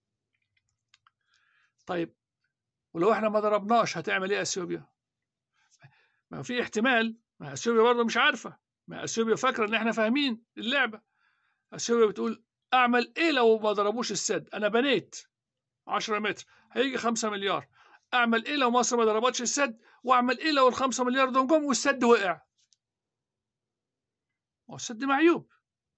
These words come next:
واللي، اللي يقول له مش معيوب ما بيفهمش. انتوا عارفين انا بتوقع ايه؟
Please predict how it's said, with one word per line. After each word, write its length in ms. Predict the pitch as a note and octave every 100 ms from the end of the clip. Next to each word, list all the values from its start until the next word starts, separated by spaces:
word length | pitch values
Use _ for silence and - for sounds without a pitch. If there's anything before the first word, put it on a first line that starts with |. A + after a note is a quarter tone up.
| _ _ _ _ _ _ _ _ _ _ _ -
واللي، 300 | F#3 F#3+ G3
اللي 140 | G#3+ F#3+
يقول 200 | A3 C4
له 100 | A#3+
مش 180 | A3+ A#3+
معيوب 260 | A#3+ D4
ما 60 | A3+
بيفهمش. 520 | A3 G#3 D3 - - _ _ _ _ _ _ _ _ - _ _
انتوا 180 | A3 A3+
عارفين 340 | G#3 - D#4 - _ -
انا 220 | B3+ G#3
بتوقع 760 | E3 F#3 F#3+ G3 A3+ - F#3 E3+ A3
ايه؟ 200 | A3